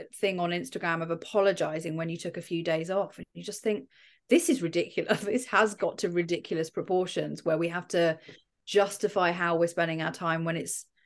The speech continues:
not staring at little squares or not writing emails or blogs or not showing up on our social media platform. You don't owe anything <laughs> to anyone. If they're not paying, if they're not a paying customer, who obviously you do owe an <laughs> explanation to if you've disappeared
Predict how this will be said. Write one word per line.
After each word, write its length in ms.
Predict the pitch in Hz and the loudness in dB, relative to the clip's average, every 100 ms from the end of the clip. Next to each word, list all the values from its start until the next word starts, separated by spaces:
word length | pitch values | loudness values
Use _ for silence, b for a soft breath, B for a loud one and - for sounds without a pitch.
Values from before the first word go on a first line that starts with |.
| _ _ | _ _
not 300 | 202 190 180 | -4 -2 -2
staring 380 | - 185 175 170 | 0 4 4 2
at 40 | 165 | 2
little 220 | 180 170 | 2 0
squares 400 | - 220 208 151 | 4 6 6 4
or 100 | 151 | -2
not 240 | 165 170 | -4 -2
writing 380 | 175 165 165 170 | 0 0 0 -4
emails 400 | 170 165 165 165 | -2 0 0 0
or 160 | 165 165 | 0 6
blogs 420 | 208 196 - 160 | 8 8 4 -4
or 60 | |
not 180 | 165 170 | -2 -4
showing 340 | - - 160 165 | -2 0 0 -2
up 180 | 170 | 0
on 100 | 160 | 0
our 260 | 160 156 165 | 2 0 -2
social 340 | - 175 170 170 | 0 0 0 0
media 300 | 180 202 - | 0 0 0
platform. 420 | - - - 135 B B - | -2 -4 -4 -4 B B -4
You 80 | 208 | 6
don't 240 | 262 262 - | 6 6 4
owe 360 | 170 170 165 - | 6 8 4 0
anything 540 | 170 170 165 151 170 170 | -2 -2 -2 -4 -4 -8
<laughs> 100 | - | -6
to 160 | 214 - | -2 0
anyone. 300 | 175 214 - B B | 2 0 0 B B
If 100 | 226 | 8
they're 100 | 254 | 12
not 220 | 254 285 - | 12 10 6
paying, 380 | - 262 233 | 8 10 10
if 80 | 214 | 8
they're 80 | 208 | 6
not 160 | 226 - | 6 4
a 240 | - 233 | -2 6
paying 280 | 226 214 208 | 8 8 4
customer, 540 | - 220 - 170 156 160 | 0 -4 -2 -2 -2 4
who 220 | 175 170 | 6 6
obviously 380 | 175 180 170 175 | 4 2 -2 -4
you 120 | 180 | -4
do 320 | 170 175 165 | 4 6 8
owe 160 | - 160 | 6 6
an 80 | 165 | 4
<laughs> 80 | - | 0
explanation 680 | - 226 220 226 254 196 175 | 4 6 8 6 4 0 -2
to 160 | 160 | -2
if 160 | 160 190 | -2 -4
you've 120 | 170 | 0
disappeared 640 | 185 180 170 165 165 160 | 0 0 -2 0 0 -2